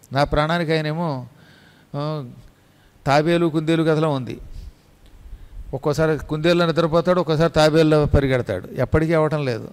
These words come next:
ఆయన కాళ్ళు పట్టుకుని రోజు అడగండి, "తొందరగా చేయించరా నాయన, నీకు పుణ్యం ఉంటుంది బాబు, సత్యనారాయణ గారు మీకు పుణ్యం ఉంటుందని" అడిగితే ఆయన ఏమైనా సాయం చేస్తాడేమని. అది అయిపోతే మాత్రం వాటర్ ప్లాంట్ పెడితే మీ అందరికీ తాగునీరు, అద్భుతమైన నీరు వస్తుంది,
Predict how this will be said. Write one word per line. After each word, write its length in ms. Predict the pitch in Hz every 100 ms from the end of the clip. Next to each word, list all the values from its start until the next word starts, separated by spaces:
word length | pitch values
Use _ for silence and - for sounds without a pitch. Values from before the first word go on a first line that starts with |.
| -
ఆయన 200 | 139 139
కాళ్ళు 300 | 131 131 151
పట్టుకుని 320 | 160 156 165 151
రోజు 180 | 156
అడగండి, 360 | 160 147 165 135
"తొందరగా 420 | 131 131 147 180 165
చేయించరా 520 | 165 170 170 165 160
నాయన, 360 | 147 147 165 156
నీకు 160 | 151
పుణ్యం 280 | 127 143 156
ఉంటుంది 240 | 151 151 143
బాబు, 320 | 147 151 151
సత్యనారాయణ 480 | 143 156 160 156 151
గారు 180 | 156
మీకు 160 | 147 143
పుణ్యం 300 | 139 139 156
ఉంటుందని" 360 | 143 151 147 139
అడిగితే 320 | 143 147 175
ఆయన 200 | 151 143
ఏమైనా 220 | 143 156
సాయం 240 | 143 151
చేస్తాడేమని. 560 | 151 147 - 143 120 104 - _ _ _ _ _ _ _ _ - _ -
అది 140 | 127
అయిపోతే 360 | 143 170 185 196
మాత్రం 320 | 170 185 170
వాటర్ 280 | 139 151 165
ప్లాంట్ 260 | 175 151
పెడితే 420 | 143 131 139 131 - - - - - - 127
మీ 80 | 131
అందరికీ 640 | 151 175 180 180 147 165
తాగునీరు, 580 | - 139 170 180 170 143
అద్భుతమైన 600 | 117 120 196 220 196 170
నీరు 180 | 156
వస్తుంది, 420 | 135 - 131 -